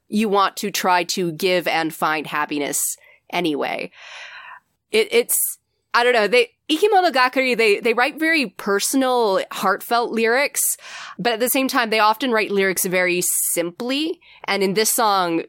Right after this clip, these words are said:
very much so, like, looking through the lyrics, those are all words I know, and, like, kanji I can write. Um,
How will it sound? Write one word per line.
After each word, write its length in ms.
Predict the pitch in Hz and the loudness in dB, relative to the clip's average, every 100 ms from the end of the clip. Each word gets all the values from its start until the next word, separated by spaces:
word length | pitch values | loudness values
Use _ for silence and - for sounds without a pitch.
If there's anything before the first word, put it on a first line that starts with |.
| _ _ | _ _
very 240 | 190 214 196 | -2 0 2
much 200 | 190 - | 0 0
so, 180 | 190 | 0
like, 340 | 170 170 175 - _ _ | 2 0 -2 -14 _ _
looking 380 | - 208 220 240 | -2 0 2 -2
through 260 | 196 214 214 | 0 -2 0
the 100 | 190 | 0
lyrics, 480 | 185 185 175 160 165 | 2 2 0 -2 -2
those 260 | 214 226 | 0 2
are 100 | 240 | 4
all 220 | 214 196 | 4 2
words 320 | 170 180 185 170 | 2 0 2 0
I 140 | 160 | 0
know, 480 | 156 156 160 208 208 _ _ | 0 2 2 0 -6 _ _
and, 280 | - 170 156 | -4 -4 -2
like, 300 | 170 156 - | -2 -2 -2
kanji 460 | - 185 185 185 185 | 0 0 0 0 2
I 160 | 170 | 0
can 200 | 170 190 | -2 -4
write. 520 | 156 139 170 226 - - - - - - - | -2 0 -2 -2 -6 -8 -18 -14 -12 -6 2
Um, 400 | 170 160 160 | 2 2 -4